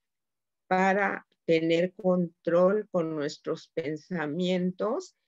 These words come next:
y nuestras emociones. No divagar, porque cuando divagamos es muy fácil que contaminemos este medio, este cuerpo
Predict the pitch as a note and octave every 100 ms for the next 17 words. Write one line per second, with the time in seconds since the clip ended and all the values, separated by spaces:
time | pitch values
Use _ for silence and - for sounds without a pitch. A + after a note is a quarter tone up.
0 | _ _ E3 D#3+ D#3+ D#3+ D#3 D3 - -
1 | D#3 D3 D#3 _ _ - F3 E3+ E3+ D#3
2 | C#3 - - _ _ _ _ E3 E3+ F#3
3 | F#3+ G#3 B3 B3 G#3 F3+ D#3+ - - E3+
4 | F3 A#3 - _ _ _ _ _ _ E3
5 | E3 E3 D#3+ - E3 D3+ D#3 D3+ D3 D3+
6 | D3 D3 C#3+ - E3+ F3 F#3 G#3+ B3+ -
7 | - _ _ _ - F3 G#3 A#3+ A3 A3+
8 | A3+ - - F#3 F3 F#3 - F#3+ G3 G#3
9 | _ D#3+ - D#3+ D3+ D3+ C#3+ D#3+ D3+ D3+
10 | D3+ E3+ D#3+ D#3+ F3+ C#4 - - _ _
11 | _ _ _ E3+ F3+ G3 - F#3 E3+ F3
12 | F3 G3 F#3 D3 D3 D3+ F3+ - F#3+ F#3
13 | _ F#3 F3+ E3+ E3 _ F3 G3 A#3